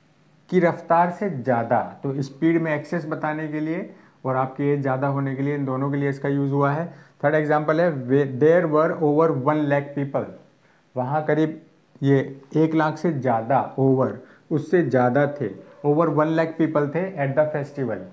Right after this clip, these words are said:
उस festival में एक लाख से ज़्यादा लोग वहाँ पर उपस्थित थे। अगला यूज़ है इसका higher things बताने के लिए, बहुत ईजी है। Why are you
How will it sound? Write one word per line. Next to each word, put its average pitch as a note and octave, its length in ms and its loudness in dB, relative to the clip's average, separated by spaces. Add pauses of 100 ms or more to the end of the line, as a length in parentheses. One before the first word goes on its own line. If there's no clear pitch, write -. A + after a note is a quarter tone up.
(300)
उस C3+ 180 -6
festival C#3 460 -4
में D#3 300 -6 (360)
एक F#3 200 2
लाख D#3 220 0
से C#3+ 140 -4
ज़्यादा B2 280 0
लोग D3 380 -6
वहाँ A#2+ 220 -4
पर F#3 380 -6
उपस्थित A#2+ 580 -6
थे। - 80 -12 (1080)
अगला E3 200 2
यूज़ F3+ 240 2
है F#3+ 60 4
इसका F#3+ 220 0
higher E3 520 2
things E3+ 220 -4
बताने D3 400 -2
के D3 80 -4
लिए, D3 140 -2
बहुत C#3 240 0
ईजी C#3 240 -2
है। D3 140 -2
Why D3 280 2 (220)
are C#3 240 4
you D3 180 -2